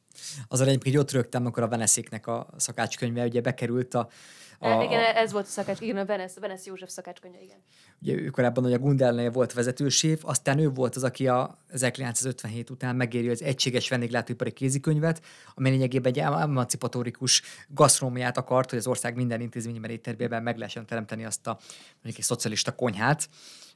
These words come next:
Speaker 1: Én egyébként gyerekként imádtam ezeket a sajttal, sonkával töltött <laughs> ilyen rá-, rátott húsokat vegyes körettel. Mellékes. A,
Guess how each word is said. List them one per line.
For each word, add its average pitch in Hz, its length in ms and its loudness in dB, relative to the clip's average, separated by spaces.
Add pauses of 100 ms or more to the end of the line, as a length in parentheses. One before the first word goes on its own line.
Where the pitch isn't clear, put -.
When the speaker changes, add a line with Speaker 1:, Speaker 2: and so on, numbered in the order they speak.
(180)
Speaker 1:
Én 113 100 -12
egyébként 101 260 -6
gyerekként 104 340 -2
imádtam 101 580 -2
ezeket 107 360 -6
a 117 140 0 (260)
sajttal, 135 360 6
sonkával 127 560 8
töltött 139 540 6
<laughs> - 40 4
ilyen 165 220 10
rá-, 160 200 8
rátott 156 340 8
húsokat 131 360 -2
vegyes 113 280 -4
körettel. 107 440 -8 (400)
Mellékes. 113 540 0 (500)
A, - 140 -8